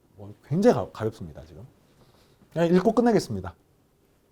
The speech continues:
두 행렬이 모두 같은 꼴의 행렬이었을 때 행의 개수와 열의 개수가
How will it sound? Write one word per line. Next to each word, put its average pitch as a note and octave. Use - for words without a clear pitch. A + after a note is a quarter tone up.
두 G3
행렬이 G#3+
모두 F3
같은 A3+
꼴의 F#3+
행렬이었을 D#3+
때 G#2+
행의 C4
개수와 F#3
열의 C#3
개수가 F#3+